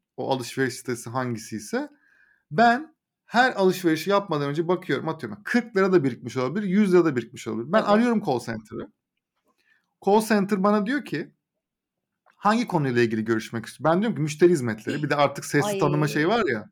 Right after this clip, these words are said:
Speaker 2: Ay, ben o sesi tanıma-, ben galiba doğru anahtar kelime seçmek konusunda iyi değilim. Yani asla anlaşamadığım bir dönem vardı. Şimdi biraz onlar da iyileşti. Biraz ben de öğrendim herhalde. Daha iyiyiz.
Speaker 1: Bak, her seferinde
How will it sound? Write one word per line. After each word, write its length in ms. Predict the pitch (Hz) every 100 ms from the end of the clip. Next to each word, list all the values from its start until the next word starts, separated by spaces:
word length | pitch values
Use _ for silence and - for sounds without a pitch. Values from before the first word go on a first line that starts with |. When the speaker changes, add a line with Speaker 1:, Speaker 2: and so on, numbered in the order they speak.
| -
Speaker 2:
Ay, 120 | 247 220
ben 140 | 247
o 80 | 254
sesi 380 | 262 277 269 262
tanıma-, 460 | 277 262 262 220
ben 180 | 254 294
galiba 420 | 302 302 277 262
doğru 220 | 262 254
anahtar 460 | 262 262 262 262 247
kelime 300 | 254 254 247
seçmek 460 | 247 247 240 247 -
konusunda 440 | 233 214 214 196
iyi 200 | 226 196
değilim. 420 | 220 220 208 202
Yani 340 | 202 220 220 -
asla 320 | 240 247 254
anlaşamadığım 680 | 214 226 233 220 202 208 202
bir 100 | 165
dönem 400 | 208 196 196 190
vardı. 320 | 175 170 175
Şimdi 360 | - 190 202 -
biraz 240 | 196 214
onlar 360 | 208 208 220 214
da 40 |
iyileşti. 540 | 175 190 180 185 185 185
Biraz 280 | 196 208 180
ben 200 | 196 196
de 40 |
öğrendim 420 | 190 185 190 202
herhalde. 400 | 202 185 185 190
Daha 240 | 196 196 190
iyiyiz. 580 | 170 170 165 165 - _ _ _ _ _ _ _ -
Speaker 1:
Bak, 300 | 139 - _
her 280 | - 147 190
seferinde 840 | 190 196 156 147 147 151 240 330